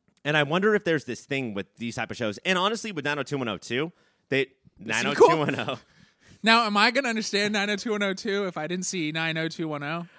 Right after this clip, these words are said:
Speaker 1: I mean, you could also say that that's a different address or different zip code, nine oh two one oh two. It's just the longest zip code in California.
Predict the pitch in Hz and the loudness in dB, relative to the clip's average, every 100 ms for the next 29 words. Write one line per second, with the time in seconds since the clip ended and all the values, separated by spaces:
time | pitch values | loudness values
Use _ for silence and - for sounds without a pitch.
0 | - 147 151 139 _ _ _ _ _ - | -2 2 2 2 _ _ _ _ _ -16
1 | 156 170 160 143 131 107 101 110 95 107 | 0 4 4 4 -2 -2 -4 -4 -4 -6
2 | 92 85 113 110 85 80 123 127 120 98 | -6 -4 0 0 0 -4 -2 -2 -4 -6
3 | 104 110 82 67 - _ - 104 101 101 | -8 -8 -10 -12 -16 _ -10 -6 -4 -4
4 | - 104 87 85 78 113 80 85 - - | -6 -6 -4 -6 -6 -6 -4 -6 -10 -10
5 | 90 87 80 80 87 87 82 82 80 90 | -8 -8 -12 -14 -14 -12 -12 -14 -10 -10
6 | 90 | -10